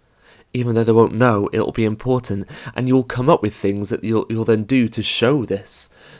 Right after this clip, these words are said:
to show them in the story, showing these characteristics. You will no longer just tell your reader, "This is an angry person." You've already decided it. You'll have decided how they're angry, why they're angry, and you'll be able to show that within your rhetoric.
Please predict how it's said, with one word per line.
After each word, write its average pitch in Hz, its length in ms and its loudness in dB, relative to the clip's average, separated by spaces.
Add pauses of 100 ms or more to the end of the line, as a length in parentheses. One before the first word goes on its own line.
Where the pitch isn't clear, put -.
to 107 100 -10
show 135 320 2
them 101 400 0
in 104 80 -8
the 104 80 -4
story, 104 500 2
showing 113 360 0
these 98 160 -4
characteristics. - 1040 -8 (400)
You 113 100 2
will 113 60 6
no 120 120 8
longer 113 300 6
just 101 240 -6
tell 117 320 4
your 98 140 0
reader, 98 420 -2 (300)
"This - 180 -6
is 101 140 -4
an 98 100 -2
angry 98 260 -4
person." 110 460 -2
You've 101 180 -8
already 120 220 4
decided 110 540 0
it. 107 160 -4
You'll 110 100 0
have 110 120 -2
decided 110 400 2
how 143 200 4
they're 104 160 2
angry, 98 240 -2
why 110 240 0
they're 101 180 -2
angry, 98 300 -10 (320)
and 110 80 -8
you'll 110 100 -2
be 117 160 2
able 117 180 2
to 117 140 -6
show 127 420 4
that - 300 -2
within 117 300 -2
your 113 120 2
rhetoric. - 520 -6